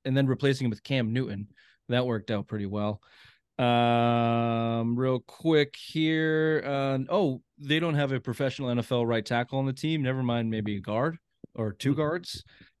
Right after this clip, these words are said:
Speaker 1: Uh, the left tackle is not that great himself. DeAndre Hopkins went for a hundred forty yards this weekend. You guys catch that?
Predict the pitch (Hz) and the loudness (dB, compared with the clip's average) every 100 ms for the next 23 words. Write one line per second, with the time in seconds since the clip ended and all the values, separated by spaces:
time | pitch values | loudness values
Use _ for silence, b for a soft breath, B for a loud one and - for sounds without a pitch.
0 | _ 113 107 107 104 117 127 - 127 127 | _ -2 0 0 0 0 0 0 0 0
1 | 147 120 104 - 120 110 120 104 113 107 | -2 -2 -2 -2 -4 -2 -4 -2 -2 -2
2 | - 135 139 147 120 147 160 170 123 214 | -4 -2 -2 -2 2 2 4 2 2 -2
3 | - 214 110 135 131 127 110 127 117 - | -2 -2 0 -2 0 -2 -2 -2 -2 -2
4 | 123 113 113 107 107 107 117 117 151 147 | 0 0 0 -2 -4 -6 -2 -2 -2 -2
5 | 127 110 117 - 127 - 127 185 | -2 0 -2 -2 -4 -2 -2 -2